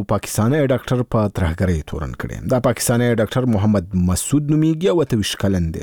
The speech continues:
څارنوالانو ویلي چې ډاکټر مسعود د جنورۍ له میاشتې تر مارچه هغه مخبرانو ته چې د فکر کړی و چې د داعش غړي دي، ګڼ بیانونه کړي او له داعش او د دې ډلې مشرانو ته یې خپله وفاداري هم اعلان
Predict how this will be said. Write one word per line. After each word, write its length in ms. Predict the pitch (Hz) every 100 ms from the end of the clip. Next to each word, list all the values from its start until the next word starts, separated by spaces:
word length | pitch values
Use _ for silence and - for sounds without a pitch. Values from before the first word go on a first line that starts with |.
| -
څارنوالانو 560 | 156 180 180 185 190 196
ویلي 220 | 185 180
چې 100 | -
ډاکټر 220 | 160 160 156
مسعود 200 | 143 160
د 100 | 151
جنورۍ 320 | 135 117 127 151
له 60 | 139
میاشتې 280 | 135 127 127 104
تر 80 | 98 143
مارچه 380 | 151 107 85 - - - - - - 160
هغه 180 | 170 175
مخبرانو 500 | 160 - 160 160 165 151
ته 120 | 151 -
چې 240 | 131 120
د 80 | 131 143
فکر 260 | - 131 -
کړی 160 | 135
و 180 | 131 131
چې 220 | - 107
د 60 | 95
داعش 260 | 95 120 - 113
غړي 200 | 156 110
دي، 80 | 95 92 120
ګڼ 120 | 135 104
بیانونه 420 | 95 92 117 156 -
کړي 160 | 165 160 156
او 100 | 143
له 180 | 117 95 90
داعش 260 | 104 135 127
او 40 | 110
د 100 | 98
دې 160 | 113 135
ډلې 180 | 127 104
مشرانو 380 | 95 135 156 143 147
ته 80 |
یې 140 | 139 -
خپله 180 | 120 101
وفاداري 680 | 90 85 - 98 87 95 113 107
هم 180 | 117 - -
اعلان 280 | 101 95 104